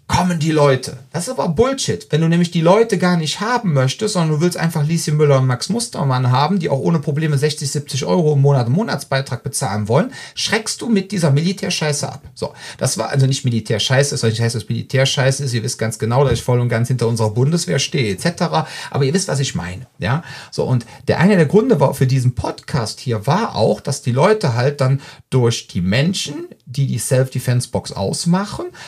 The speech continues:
lernen, ach, die sind ja total normal, die sind total nett, die geben persönlich was preis, ja, und dann finden die einen total netten, einen, einen einfachen Zugang zu uns. Das sollte eigentlich auch der Sinn und Zweck dieses Podcasts sein. Und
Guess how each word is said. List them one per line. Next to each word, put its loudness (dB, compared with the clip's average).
lernen, 2
ach, -2
die -4
sind -2
ja 2
total -2
normal, 2
die 6
sind 2
total 2
nett, 2
die 2
geben 4
persönlich 2
was -2
preis, 0
ja, 4
und 4
dann 0
finden -6
die 4
einen 0
total -2
netten, 2
einen, -2
einen 2
einfachen 4
Zugang -4
zu -4
uns. -12
Das 0
sollte 2
eigentlich 0
auch -4
der 0
Sinn 0
und -2
Zweck -2
dieses -6
Podcasts -4
sein. -2
Und -4